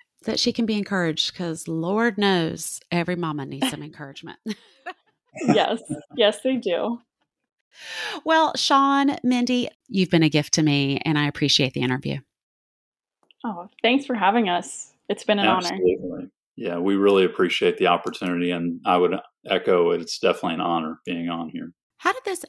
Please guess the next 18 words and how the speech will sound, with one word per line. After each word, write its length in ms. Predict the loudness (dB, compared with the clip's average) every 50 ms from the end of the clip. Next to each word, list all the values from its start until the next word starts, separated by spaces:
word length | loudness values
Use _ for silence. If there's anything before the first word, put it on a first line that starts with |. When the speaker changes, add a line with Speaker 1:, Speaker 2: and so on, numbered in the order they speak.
| -8
Speaker 1:
episode 800 | -8 -8 -6 -6 -8 -8 -8 -8 -6 -6 -6 -6 -6 -8 -8 -12 -12
connect 320 | -10 -8 -8 -8 -8 -10
with 200 | -12 -14 -12 -10
you 200 | -8 -6 -4 -4
and 240 | -4 -4 -4 -4 -6
where 160 | -6 -8 -8
you 220 | -8 -8 -8 -8 -8
are 220 | -8 -8 -6 -6
in 160 | -6 -8 -8
life? 560 | -10 -10 -10 -12 -12 -14 -16 _ _ _ _ _ _ _ _ _ _ _ _ _ -2
Most 200 | -2 0 0 0
of 100 | 0 0
us 160 | -2 -2 0
aren't 240 | 0 0 0 0 -2
on 220 | -4 -4 -4 -6
staff 960 | -6 -8 -8 -8 -8 -8 -10 -10 -10 -10 -10 -8 -8 -8 -8 -10 -12 -14 -14 -10
with 440 | -6 -4 -4 -4 -4 -6 -10 _ -14 -12 -10
a 260 | -8 -8 -8 -10